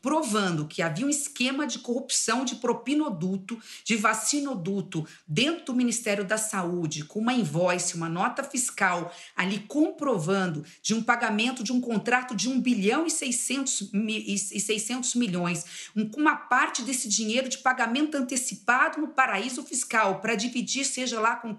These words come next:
que-, quem for, no verdadeira organização criminosa, nós viramos a chave da C P I. A C P I não só tratou do atraso, da omissão dolosa, da estratégia equivocada do governo federal, mas também se descortinou pra população brasileira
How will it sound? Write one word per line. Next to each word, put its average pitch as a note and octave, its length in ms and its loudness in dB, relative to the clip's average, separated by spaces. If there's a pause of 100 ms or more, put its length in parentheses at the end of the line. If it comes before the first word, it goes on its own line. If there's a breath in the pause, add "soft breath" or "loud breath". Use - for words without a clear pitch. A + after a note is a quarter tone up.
(180)
que-, - 180 -8
quem A#3 240 -2
for, E3+ 340 -2 (240 loud breath)
no G#3 80 0
verdadeira A#3+ 680 2
organização B3+ 960 0
criminosa, F#3 840 2 (300 loud breath)
nós A3 320 4
viramos A3 400 2
a A3 80 2
chave F#3 380 2
da F#3 100 -2
C G3 180 -4
P G#3+ 140 -4
I. D#3+ 280 0 (200 loud breath)
A F3+ 60 0
C G#3+ 180 0
P A3+ 140 -4
I G#3 240 4
não D#4+ 180 4
só A3+ 280 2
tratou G3 640 0 (220 loud breath)
do G3 180 2
atraso, F#3+ 640 2
da F#3 120 2
omissão G3+ 400 0
dolosa, F3 640 2
da F#3+ 100 0
estratégia G#3+ 640 0
equivocada F3+ 560 -2
do D#3+ 80 -8
governo D#3 340 -2
federal, D3+ 540 -4 (240 loud breath)
mas F#3 200 0
também F3+ 420 0
se - 220 -2
descortinou A3+ 1120 0
pra F#3 120 2
população F3 680 -2
brasileira D#3+ 580 -2